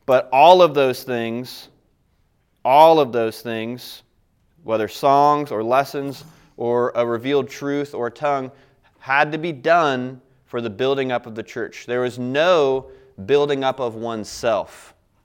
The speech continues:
in that. It was for the church. It was not an opportunity for someone to get up in front of the church and to be seen,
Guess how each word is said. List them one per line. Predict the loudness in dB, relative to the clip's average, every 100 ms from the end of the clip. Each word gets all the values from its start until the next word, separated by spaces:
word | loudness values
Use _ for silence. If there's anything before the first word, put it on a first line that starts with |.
| _ _ _ _ _ _
in | -10 -8 -8
that. | -12 -14
It | -10
was | -6 -6 -8
for | -6 0 0 0
the | -4
church. | -6 -6 -6
It | -8
was | -8 -6
not | -2 -2 -2
an | -4
opportunity | -4 -2 -2 -4 -8 -8 -6 -4 -4 -6 -10 _ _ _
for | -4 -4
someone | -4 0 0 0 -4
to | -6
get | -2 0
up | 0 -2
in | -8
front | -6 -6
of | -6
the |
church | -8 -6 -6 -6 -12 -20 _ _ _ _
and | -6 -6 -6
to | -10
be | -4 -2 -2
seen, | -6 -10 -8 -8 -14